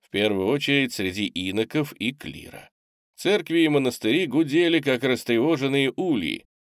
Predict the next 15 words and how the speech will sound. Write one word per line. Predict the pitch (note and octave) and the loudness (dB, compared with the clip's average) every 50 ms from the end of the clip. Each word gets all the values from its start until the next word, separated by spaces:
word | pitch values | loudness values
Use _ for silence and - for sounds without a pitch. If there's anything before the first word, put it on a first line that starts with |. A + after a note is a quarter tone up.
| _ - | _ 2
а | F#2+ G2 G2 G2 F#2+ | 4 4 6 4 4
средоточием | F#2+ - - G2 G2 F2+ G2 F2+ F#2+ A2+ C3 C#3+ A#2+ - - A2 G2+ G2+ - - | 2 0 -2 -2 0 0 0 0 0 0 0 0 -2 0 0 0 0 0 0 0
этого | - A#2 A#2+ A#2 - A2 G2 F#2+ | 2 4 4 4 2 -2 -2 -2
кипения | F2+ - F#2 E2+ - D#3 G3+ G#3 G3+ D#3 A#2 F#2+ F2 C#2+ - - | -4 -6 -12 -6 -2 0 0 2 2 2 0 0 0 -2 -6 -12
стал | - - - - F#3 G#3 G#3 G3+ F#3 - - | -16 -8 -2 0 2 2 2 2 0 -2 -2
митрополичий | B2 B2+ C3 A#2 G2+ - A2 G#2 - - F#2+ A#2+ F3+ G3+ F#3 - - E3+ E3 | 0 2 2 2 2 0 -2 0 0 0 0 0 0 -4 -4 -6 -6 -6 -6
двор | B2+ G2+ F#2 G#2 A#2 B2 - - | -4 -4 -2 0 0 0 0 -2
в | - - | -8 -12
Кремле, | _ - F#2+ G#2+ A2+ G#2+ G2+ G2 F#2+ E2 - - _ _ _ _ _ _ _ _ _ | _ -4 -4 -2 -2 -2 -2 -2 -2 -4 -4 -8 _ _ _ _ _ _ _ _ _
отчего | - F#2+ G2 G2 - - F#2+ F#2+ G#2 G2+ | 0 0 0 -2 -2 -2 0 0 2 2
возникли | F#2+ F#2 F2 D#2+ F2+ A2 C3+ C3+ A#2 A#2+ B2+ C3 B2+ A#2 | 2 0 0 -2 -2 -2 -2 -2 -2 -2 0 2 2 0
большие | F#2+ F2 G2 F#2+ F2+ F2 - - G#3 G#3 G3 F3+ | 2 2 0 0 0 -2 -6 -6 -6 -4 -4 -6
помехи | D3 - A#2 G2+ F#2+ F#2+ G#2 G#2 F#2+ - G#2+ G2 G2 G2 - _ - | -2 0 0 0 0 -2 -4 -4 -4 -4 -2 -2 -2 -2 -6 _ -4
моей | G2+ G2 F#2+ F2+ F2 F2 F2+ F#2 | -2 0 0 0 0 -2 -2 0
работе. | F#2 F#2+ F#2+ E2+ D2+ - - - - - - _ | 0 0 -2 -2 -6 -16 -18 -18 -20 -20 -20 _